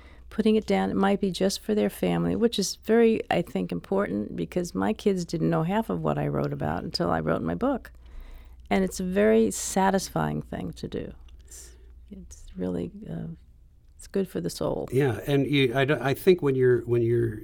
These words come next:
Speaker 2: when you want to write, you, you should write for the, for the purpose of writing, not for the purpose of becoming famous or,
Speaker 1: Oh,
Speaker 2: or having
Speaker 1: no.
Speaker 2: a bestseller. If you're gonna write, you just have to write, don't you?
Speaker 1: Yes, yes. Don't think about getting rich. <laughs> Just think about having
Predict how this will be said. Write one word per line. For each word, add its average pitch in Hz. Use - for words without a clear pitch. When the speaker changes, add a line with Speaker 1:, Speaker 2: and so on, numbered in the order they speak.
Speaker 2:
when 127
you 123
want 139
to 151
write, 101
you, 117
you 127
should 120
write 117
for 110
the, 107
for -
the 104
purpose 151
of 101
writing, 95
not 113
for 113
the 107
purpose 110
of 95
becoming 107
famous 107
or, 98
Speaker 1:
Oh, 175
Speaker 2:
or 120
having 127
Speaker 1:
no. 127
Speaker 2:
a -
bestseller. 127
If 104
you're 123
gonna 147
write, 131
you 117
just -
have 104
to 110
write, 127
don't 107
you? -
Speaker 1:
Yes, -
yes. -
Don't 185
think 180
about 165
getting 151
rich. -
<laughs> -
Just -
think -
about 180
having 156